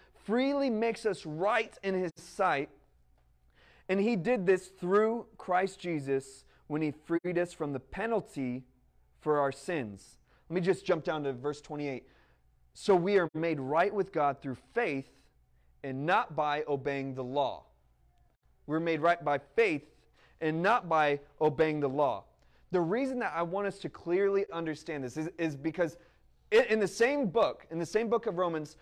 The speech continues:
Paul says, "Does this mean that we should just keep on sinning?" Of course not. But what it is showing us is that there's not one single thing that we could do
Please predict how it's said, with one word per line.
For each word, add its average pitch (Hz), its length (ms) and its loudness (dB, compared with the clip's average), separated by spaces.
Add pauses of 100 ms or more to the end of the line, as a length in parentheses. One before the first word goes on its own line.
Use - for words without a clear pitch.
(160)
Paul 226 200 0
says, 175 360 2
"Does 180 160 4
this 180 220 0
mean 196 180 2
that 196 140 0
we 190 100 2
should 180 200 -4
just 180 200 2
keep 196 220 -6
on 185 180 2
sinning?" 233 420 -2
Of 269 140 4
course 311 360 -2
not. 120 300 -6 (880)
But 185 120 4
what 220 200 6
it 214 120 6
is 175 120 2
showing 233 580 0
us - 520 -10 (640)
is 185 140 2
that 180 320 4 (360)
there's 170 240 4
not 170 300 -2
one 220 640 -2
single 202 440 -4
thing 180 420 -4
that 147 160 -4
we 165 200 -2
could 165 260 -8
do 127 380 -4